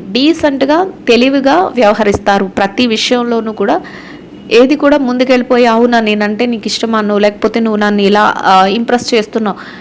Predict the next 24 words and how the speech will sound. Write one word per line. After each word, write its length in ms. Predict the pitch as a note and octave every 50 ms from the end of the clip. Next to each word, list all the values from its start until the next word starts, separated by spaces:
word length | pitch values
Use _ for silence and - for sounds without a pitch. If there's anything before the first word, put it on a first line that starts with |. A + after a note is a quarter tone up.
| - - -
నేను 220 | C4 C#4 C#4+ D4
కూడా 120 | C#4+ C#4+ C#4
నేను 160 | C#4 C4 B3
ఇంప్రెస్ 380 | A3+ G#3+ G3+ G#3 G#3 G3 G3+ A3
చేస్తాను," 240 | G3 G3+ A3 G#3
ఇట్లా 300 | D#3 A3+ G#3 - B3 A#3
ఏమీ 420 | A#3 A3+ A3 A#3 B3 C4 C4+ C4+ C#4
కాదు. 340 | C#4 A#3 G#3 F#3+ F3+ F#3 - - - - - - - - - -
అంతా 340 | - G#3+ A#3 A#3+ A#3+ - B3+
కూడా 300 | B3+ C4 B3 B3 B3 A#3+
ఒక, 420 | G#3+ A3+ A3 A3 A3+ A3+ A#3 A#3 - - - - - - - -
ఆ, 300 | - G#3 G3+ G#3 G#3 G3+
వెల్ 280 | G3+ G#3+ A#3 B3+ C#4 C#4
సెటిల్డ్ 420 | C#4 D4 B3 - B3 A3+ A3+ G#3
పర్సన్ 340 | A3 G#3+ G#3+ G#3 - G#3+ A3
and, 260 | G#3 G#3 G#3 G#3+ G#3+ A3 G#3+ - G3+ G3+
and 160 | G#3+ A3+ A3 G#3+ G#3 G#3 G#3 - - G#3 -
well 240 | A#3 C4 D#4 D4
matured 420 | B3+ A#3 A3+ - - C#4+ D4 C#4 C4+
person 300 | - A#3+ A#3 A#3+ A#3+ A3+
ఎలాగైతే 600 | G#3+ G3+ G#3 G#3+ G#3+ A3 G#3+ G#3 G3+ G3+ - A#3+
డీసెంట్గా 500 | G#3+ F3 F3+ G3+ G3 A3+ G#3+ G#3+ G#3+ G#3+
బిహేవ్ 360 | G#3 F#3+ F#3 G3+ G3+ G3 -
చేస్తారో 320 | G3 F#3+ - - G#3 A#3+